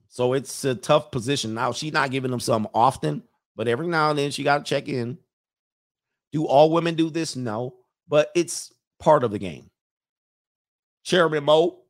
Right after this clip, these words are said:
ethically non-, ethical non-monogamy is basically an attempt to legalize and normalize the unjust and harmful effects of the sexual revolution.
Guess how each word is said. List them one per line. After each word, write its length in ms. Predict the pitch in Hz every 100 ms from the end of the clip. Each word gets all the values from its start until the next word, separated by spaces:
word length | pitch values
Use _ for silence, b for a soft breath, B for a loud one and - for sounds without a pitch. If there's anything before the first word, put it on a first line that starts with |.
| _ -
ethically 480 | 165 170 131 156 143
non-, 300 | 143 147 139 -
ethical 360 | 160 160 143
non-monogamy 640 | 139 143 139 135 139 135 131
is 100 | 120
basically 460 | 127 127 123 131 117
an 60 |
attempt 300 | 110 139 123
to 80 | 113
legalize 540 | 120 131 120 120 117
and 100 | 113
normalize 480 | 113 120 120 117 113
the 180 | 113 110
unjust 420 | 107 104 123 120 113
and 100 | 110
harmful 380 | 117 113 107
effects 320 | 113 123 104 117
of 140 | 98
the 80 | 104
sexual 400 | 127 107 107 101
revolution. 800 | 107 101 101 110 113 151 143